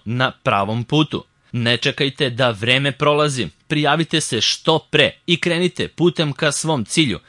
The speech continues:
kako bi on bio što pre ostvaren.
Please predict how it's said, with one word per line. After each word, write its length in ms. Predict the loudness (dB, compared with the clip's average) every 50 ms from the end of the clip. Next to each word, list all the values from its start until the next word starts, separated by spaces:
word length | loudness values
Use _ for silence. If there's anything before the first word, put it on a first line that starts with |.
| -20 -16 -6 0
kako 260 | 0 0 0 0 -2
bi 260 | -2 -2 -2 -4 -4 -4
on 360 | -2 -2 -2 -2 -4 -4 -2
bio 260 | 0 2 2 2 2
što 380 | 0 -4 -4 0 2 4 4 2
pre 340 | 0 _ 0 2 2 2 2
ostvaren. 480 | 0 -2 -4 -2 -2 -2 -2 -2 -6